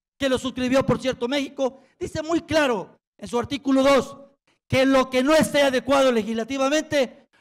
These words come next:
los gobiernos que suscribieron ese protocolo tienen la obligación legislativa de adecuarlo. Es lo que hoy estamos haciendo aquí, adecuar las condiciones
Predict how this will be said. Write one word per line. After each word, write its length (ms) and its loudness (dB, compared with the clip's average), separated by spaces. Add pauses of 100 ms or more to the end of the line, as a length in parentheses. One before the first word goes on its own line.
los 220 2
gobiernos 540 4
que 100 -2
suscribieron 600 0
ese 460 -4 (320)
protocolo 760 2 (200)
tienen 280 0
la 100 4
obligación 500 2
legislativa 920 -2
de 120 -2
adecuarlo. 680 0 (100)
Es 160 0
lo 140 0
que 80 0
hoy 100 2
estamos 340 0
haciendo 300 -2
aquí, 340 -6 (300)
adecuar 580 0
las 200 -4
condiciones 720 0